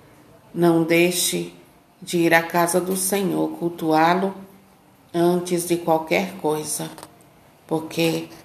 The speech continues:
Natal sem Jesus é vida vazia, é casa vazia.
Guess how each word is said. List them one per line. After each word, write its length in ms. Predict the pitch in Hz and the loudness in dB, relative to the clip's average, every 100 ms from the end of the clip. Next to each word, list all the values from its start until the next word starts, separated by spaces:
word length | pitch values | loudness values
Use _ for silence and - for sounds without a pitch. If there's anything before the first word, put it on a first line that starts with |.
| - - | -20 -2
Natal 600 | 160 160 - 160 160 175 | 2 2 2 2 2 0
sem 260 | - 160 | -2 -2
Jesus 920 | 160 165 156 - 160 185 202 - - - - - - - - _ - | -2 -2 -2 -2 -2 -2 -2 -2 -4 -6 -18 -20 -20 -20 -20 _ -6
é 380 | 160 160 165 165 - - - - _ - - | -2 -2 -2 -6 -16 -20 -20 -20 _ -20 -20
vida 500 | - - 165 170 175 | -14 -2 0 2 0
vazia, 760 | 175 185 175 - 156 151 156 - - - _ _ _ _ _ _ | 2 4 4 0 -4 -6 -6 -10 -18 -20 _ _ _ _ _ _
é 120 | 165 156 | -10 -8
casa 500 | - 156 160 160 170 | -4 0 2 2 2
vazia. 720 | 185 185 180 156 147 151 | 4 2 2 -4 -6 -8